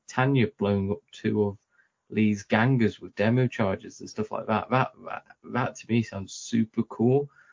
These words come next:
So, um, yeah, I think I'm gonna use, obviously, this, this campaign as an intro for Necromunda. I can iron out all the kinks throughout the campaign.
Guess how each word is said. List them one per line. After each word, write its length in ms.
So, 520
um, 480
yeah, 300
I 40
think 200
I'm 80
gonna 160
use, 480
obviously, 520
this, 500
this 180
campaign 640
as 380
an 120
intro 540
for 160
Necromunda. 960
I 80
can 180
iron 300
out 180
all 140
the 120
kinks 400
throughout 320
the 60
campaign. 600